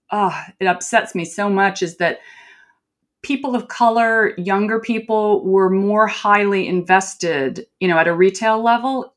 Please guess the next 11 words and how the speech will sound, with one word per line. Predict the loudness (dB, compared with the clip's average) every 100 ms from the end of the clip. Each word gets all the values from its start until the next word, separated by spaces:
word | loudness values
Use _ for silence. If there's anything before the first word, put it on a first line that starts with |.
| _
in | -6 -4
these, | -2 -4 -2
some | 0
of |
these | 0 0
digital | -2 -2 -4
currencies, | -2 -4 0 -2 -2 -6 -20 -20 -20 _ 2
in | 4 4 0
part | -8 2 4 4 -2 -8 -18 _ _ _ _ _ _ -10
because | -10 -4 -4 -4 -4
they | -2 -2